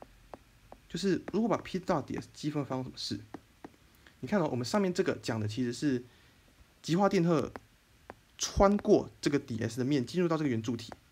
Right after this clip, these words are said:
然后我们才会算它嘛。所以其实我们要的是穿过这些，这个截面的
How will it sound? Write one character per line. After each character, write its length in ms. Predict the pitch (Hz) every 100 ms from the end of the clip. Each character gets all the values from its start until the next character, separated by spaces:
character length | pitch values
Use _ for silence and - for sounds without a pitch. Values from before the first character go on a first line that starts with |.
| _ - -
然 100 | 147
后 40 |
我 40 |
们 80 | 117
才 80 | 107
会 60 | 113
算 180 | 135
它 180 | 107 104
嘛。 160 | 107 107 - - - -
所 160 | - 196
以 160 | 165 - -
其 120 | -
实 60 | 180
我 140 | 220
们 100 | 110
要 140 | 123 147
的 80 | 120
是 280 | 143 127 - - - - _
穿 260 | - - 220
过 160 | 208 147
这 100 | 147
些， 320 | 139 131 131 - - - _ _
这 100 | -
个 160 | 147 117
截 240 | 110 123
面 240 | 151 147 110
的 300 | 110 110